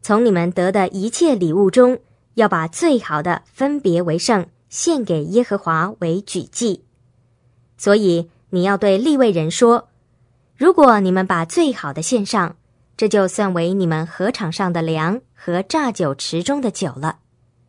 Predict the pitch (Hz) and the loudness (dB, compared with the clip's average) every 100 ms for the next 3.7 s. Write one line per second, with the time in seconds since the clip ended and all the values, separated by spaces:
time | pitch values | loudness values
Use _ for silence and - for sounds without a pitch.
0 | _ _ _ _ _ 185 175 170 170 190 | _ _ _ _ _ -2 0 0 -2 -8
1 | - 185 220 190 160 175 262 262 202 170 | -4 -2 0 0 0 -2 0 0 0 0
2 | 170 226 - 190 202 - 349 240 - 311 | -2 -6 -6 -2 -2 -2 -2 -2 -2 -2
3 | 320 - 185 175 - 214 214 | -2 -4 -4 -4 -4 -2 -2